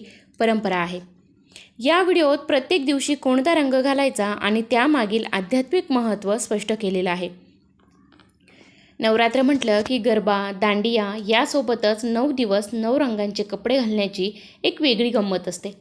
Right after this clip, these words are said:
येत्या बावीस सप्टेंबरपासून शारदीय नवरात्रोत्सव सुरू होणार आहे. शारदीय नवरात्रोत्सव सुरू होण्यासाठी काही दिवस शिल्लक राहिलेले आहेत.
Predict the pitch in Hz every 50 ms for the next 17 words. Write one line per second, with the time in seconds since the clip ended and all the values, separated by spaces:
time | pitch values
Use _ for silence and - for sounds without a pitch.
0 | - _ _ _ _ _ _ - - - _ _ - 277 - 359 359 349 320 269
1 | 233 233 294 339 339 381 349 - - 277 254 262 262 240 214 214 214 214 214 240
2 | 254 254 269 214 208 226 220 311 330 349 330 262 226 220 214 214 214 208 208 208
3 | - 233 208 226 226 - 254 240 240 214 214 196 190 185 185 180 185 190 190 -
4 | - _ _ _ _ _ _ _ _ _ - - 233 214 208 220 214 240 247 247
5 | 233 208 202 208 208 214 208 196 196 - 233 214 214 214 240 247 240 269 254 254
6 | 208 196 196 190 208 202 208 190 233 240 - 220 214 240 269 226 233 196 202 226
7 | 220 - 240 196 202 208 208 208 214 202 214 - 190 185 196 190 190 190 190